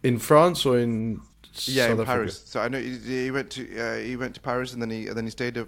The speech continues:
Speaker 2: a while, and then he went back.
Speaker 1: Yeah, yeah,
Speaker 2: And then
Speaker 1: yeah.
Speaker 2: in that, in that little window, um, that's when I met him.
Speaker 1: Amazing, amazing.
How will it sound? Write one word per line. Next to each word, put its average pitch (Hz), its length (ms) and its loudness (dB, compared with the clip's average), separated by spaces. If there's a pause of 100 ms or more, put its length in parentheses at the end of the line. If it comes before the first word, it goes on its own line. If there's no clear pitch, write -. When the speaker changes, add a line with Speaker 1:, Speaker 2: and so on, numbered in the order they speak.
Speaker 2:
a 107 180 -6
while, 110 280 -2
and 104 80 -6
then 104 80 -6
he 104 80 -4
went 104 240 -4
back. 117 300 -4 (220)
Speaker 1:
Yeah, 110 260 0 (220)
yeah, 107 140 -2
Speaker 2:
And 113 80 -2
then 117 80 -2
Speaker 1:
yeah. 123 60 0
Speaker 2:
in 131 100 -4
that, 123 180 -2
in 135 140 -4
that 107 140 -2
little 120 260 -4
window, 104 680 -4 (200)
um, 92 500 -6 (120)
that's - 240 -10
when 98 100 -10
I 85 80 -12
met 90 220 -14
him. 82 140 -16 (840)
Speaker 1:
Amazing, 104 560 0 (260)
amazing. 95 480 -8